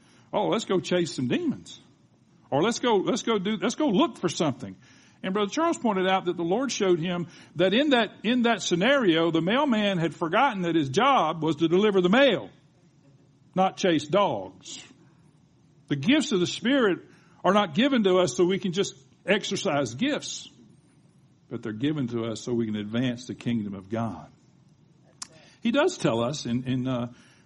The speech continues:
First Corinthians fourteen one, we're not gonna turn, uh, to earnestly desire spiritual gifts. Earnestly desire spiritual gifts. Don't be afraid of what might happen or what might not happen,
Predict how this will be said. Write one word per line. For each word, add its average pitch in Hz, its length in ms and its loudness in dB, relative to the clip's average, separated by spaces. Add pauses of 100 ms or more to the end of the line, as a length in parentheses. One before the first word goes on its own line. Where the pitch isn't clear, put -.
First 180 180 0
Corinthians 147 320 -2
fourteen 135 460 -2
one, 180 280 0
we're 185 100 -4
not 131 120 -4
gonna 113 140 -6
turn, 170 380 -2 (400)
uh, 123 220 -4 (600)
to 147 280 -2
earnestly 208 760 0
desire 135 920 -2 (100)
spiritual 113 500 -6
gifts. 98 460 -12 (1040)
Earnestly 175 560 0
desire 123 680 -2 (260)
spiritual 113 480 -8
gifts. 92 380 -16 (600)
Don't 170 240 0
be 196 120 2
afraid 175 640 -2 (880)
of 139 160 0
what 160 220 2
might 165 200 2
happen 170 360 -2
or 147 80 0
what 170 160 2
might 165 220 -2
not 165 180 -2
happen, 160 380 -6